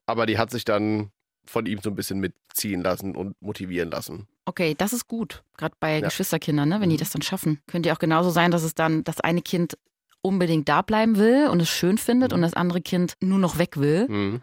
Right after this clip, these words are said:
Speaker 2: Und wenn du dann alleine da bist, bist du natürlich immer in einer bisschen blöden Situation da, ne?
Speaker 1: Ja, das stimmt. Ja.
Speaker 2: Wir haben, äh, Freizeitparks bisher tatsächlich noch nicht besucht.
Speaker 1: Oh, kann ich aber empfehlen.
Speaker 2: Für dieses Jahr haben wir das ins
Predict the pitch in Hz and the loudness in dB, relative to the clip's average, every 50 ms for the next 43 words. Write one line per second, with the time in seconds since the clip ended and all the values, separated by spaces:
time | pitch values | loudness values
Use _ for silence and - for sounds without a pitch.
0 | - _ _ _ _ - 160 160 160 156 160 160 170 170 - 160 151 151 151 156 | -10 _ _ _ _ -2 0 2 2 2 4 4 4 4 4 4 6 6 6 6
1 | 220 269 240 165 135 139 139 143 143 139 165 202 254 - - - - - - _ | 6 6 6 4 4 4 2 2 2 4 2 2 2 0 -4 -10 -12 -18 -20 _
2 | _ _ _ _ _ _ _ _ _ - - - 175 - - - - 196 185 160 | _ _ _ _ _ _ _ _ _ -10 -6 -6 -6 -6 -6 -4 -2 0 2 2
3 | 160 160 156 147 165 175 - 170 151 165 165 175 175 156 160 - 160 156 156 - | 4 2 2 2 0 -2 -2 0 2 2 2 4 4 2 2 0 0 0 -2 -2
4 | - - 165 165 151 139 135 135 135 160 208 233 - - - 101 - - - _ | -2 -2 0 2 2 2 2 2 2 2 0 -2 -4 -8 -12 -12 -14 -14 -20 _
5 | _ _ _ - 98 - - _ - 180 180 175 151 - - 147 147 151 147 - | _ _ _ -16 -16 -16 -16 _ -4 -2 -2 0 0 0 2 2 2 2 0 0
6 | - 165 165 - 156 - - - 127 131 - - - 147 - - - - 151 139 | -2 -2 -2 -2 -6 -8 -8 -12 -12 -12 -12 -14 -14 -12 -12 -10 -6 -2 -2 0
7 | 131 135 - - - - - 143 - - 143 139 - - - - - 156 170 - | 0 -2 -4 -6 -10 -8 -8 -8 -6 -6 -8 -10 -10 -14 -20 -8 -6 -6 -6 -6
8 | - _ - 220 208 226 233 277 330 359 - - - - - - _ - - 107 | -6 _ -6 -4 -2 0 0 0 0 -2 -4 -8 -12 -14 -14 -18 _ -16 -14 -12
9 | - - - 95 104 - - 57 52 - - - 50 50 - - - - - - | -12 -12 -10 -10 -10 -12 -12 -14 -14 -14 -14 -14 -14 -14 -16 -18 -20 -20 -20 -20
10 | - - - - _ - - - 196 190 165 165 180 202 247 240 240 240 - - | -20 -20 -20 -18 _ -14 -6 -2 0 0 0 0 2 2 4 4 4 2 4 4
11 | 180 185 185 180 170 156 147 151 147 160 156 147 | 4 4 6 6 6 4 4 4 2 2 0 0